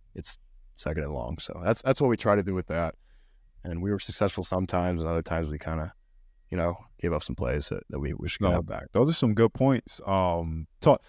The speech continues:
Speaker 2: talking about the actual play itself, breaking it down, I don't know if we have any B-roll on this, Alex, or if we can find
Speaker 1: Sure.
Speaker 2: it anywhere. But, uh, when we're talking about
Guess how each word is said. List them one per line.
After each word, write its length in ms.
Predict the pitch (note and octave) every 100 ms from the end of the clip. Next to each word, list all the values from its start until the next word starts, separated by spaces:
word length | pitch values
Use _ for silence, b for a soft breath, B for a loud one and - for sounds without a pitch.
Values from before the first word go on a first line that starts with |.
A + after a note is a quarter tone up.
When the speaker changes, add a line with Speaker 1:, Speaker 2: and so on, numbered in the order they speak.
| b
Speaker 2:
talking 260 | D#3 E3 D#3
about 240 | A#2+ A#2+
the 80 | G#2
actual 440 | G2+ G#2 - F2+
play 260 | - A2 G2+
itself, 340 | F2 G2+ F#2
breaking 240 | E2 F#2 G2+
it 60 |
down, 240 | E2+ F#2 F2+
I 60 |
don't 120 | G#2
know 120 | F#2+ F2
if 80 |
we 100 | G2
have 180 | F#2 F2+
any 120 | F2
B-roll 520 | E2 F2+ F#2 F2 E2 E2
on 140 | E2+
this, 180 | E2 D#2+
Alex, 320 | E2+ E2+ -
or 60 | F2+
if 80 |
we 60 | F2+
can 100 | E2
find 220 | - F#2+
Speaker 1:
Sure. 100 | F2+
Speaker 2:
it 20 |
anywhere. 380 | E2+ E2 E2+ D#2+ - _ - - -
But, 260 | G2+ G2 F#2
uh, 100 | E2+
when 180 | G2+
we're 160 | A2+ C3
talking 340 | - C#3 B2+
about 320 | B2 G#2 F#2